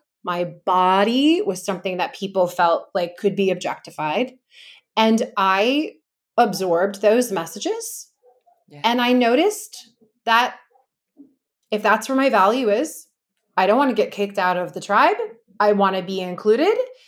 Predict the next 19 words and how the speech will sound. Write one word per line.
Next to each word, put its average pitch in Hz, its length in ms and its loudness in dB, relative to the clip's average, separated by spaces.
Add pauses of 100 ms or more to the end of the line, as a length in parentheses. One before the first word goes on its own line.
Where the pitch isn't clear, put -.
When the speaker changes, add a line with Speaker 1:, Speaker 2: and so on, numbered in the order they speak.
Speaker 1:
If 208 160 -8
the 220 100 4
world 208 340 4
is 220 120 -4
reflecting 214 540 -2
this 208 160 0
is 202 140 -2
my 196 180 2
strongest 202 580 2
strength, 240 440 -2
then 160 240 -6
fucking 247 640 -2
damn 269 280 2
it, 339 160 -2
I 170 80 -4
better 196 280 2
lean 233 180 0
into 320 320 -2
it. 359 220 0